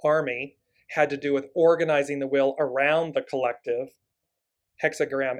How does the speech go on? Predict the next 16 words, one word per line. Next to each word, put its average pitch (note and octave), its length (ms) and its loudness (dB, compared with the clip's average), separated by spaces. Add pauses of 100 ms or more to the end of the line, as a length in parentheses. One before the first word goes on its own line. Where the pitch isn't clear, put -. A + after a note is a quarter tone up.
eight, D3+ 380 2
Pi, D3+ 540 0 (280)
places D3 360 -2
the C#3 160 -10
focus C#3+ 380 0
more C#3 260 -4
on C#3 160 -6
uniting C#3 760 -6 (300)
the D3 60 -6
diverse C#3+ 460 -2 (160)
aspects C#3+ 640 -4
of D3+ 140 -2
the C3+ 140 -8
individual, C3 720 -4 (400)
or D3 200 4
unifying C#3+ 880 -2